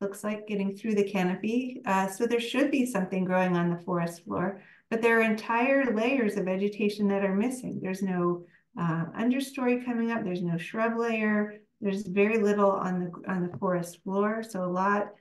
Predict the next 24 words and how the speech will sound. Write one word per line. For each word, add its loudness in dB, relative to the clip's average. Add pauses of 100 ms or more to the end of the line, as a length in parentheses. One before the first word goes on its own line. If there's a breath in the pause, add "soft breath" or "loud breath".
(260 soft breath)
it's -10
just -8
kind 0
of 0
this -4
open 4
park-like 0
stand, 0
um, -2
that's -4
missing 0
a -4
lot 0
of, -4 (180)
of -4
the -2
structure -6
that -4 (340)
you 4
might 4
want 4
to -6
see 0 (320)
in, 2